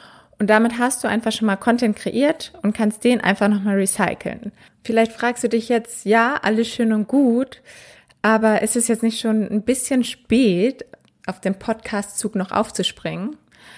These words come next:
Und da kann ich dir nur sagen, ganz im Gegenteil. Podcasts sind im Mainstream angekommen. Daher kannst du auch ziemlich sicher davon ausgehen, dass deine Zielgruppe auch Podcasts hört.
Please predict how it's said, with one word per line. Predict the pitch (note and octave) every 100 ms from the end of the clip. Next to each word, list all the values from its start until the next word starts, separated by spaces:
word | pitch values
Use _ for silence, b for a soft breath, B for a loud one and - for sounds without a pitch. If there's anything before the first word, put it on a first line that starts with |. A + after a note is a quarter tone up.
| B B B -
Und | G#3+
da | G#3+
kann | A3
ich | A3+ A#3
dir | A3
nur | G#3+
sagen, | G3+ G3 G3+ G3
ganz | F#3 G3+
im | F#3 F3
Gegenteil. | E3 D#3+ D3 - - - _
Podcasts | - A#3 - A#3 A3 A#3
sind | G#3
im | G3 F#3
Mainstream | F#3+ A#3+ - A#3+ G#3+
angekommen. | G#3 A3 G#3+ - G#3 G#3 A#3 B B B B
Daher | - G3+ G3+
kannst | G3+ A3 A3 -
du | G3+ F#3+
auch | F#3+ -
ziemlich | - B3 A#3+ A#3+ -
sicher | A#3 A#3 A3+
davon | G3 F#3+
ausgehen, | - G3+ A#3+ - F#3 F#3
dass | F3+ -
deine | - F#3 G3 F#3+
Zielgruppe | - - A3 A3+ F#3+ G#3
auch | G3+ - -
Podcasts | E3+ - - D3 C#3+ - - -
hört. | E3+ G3 -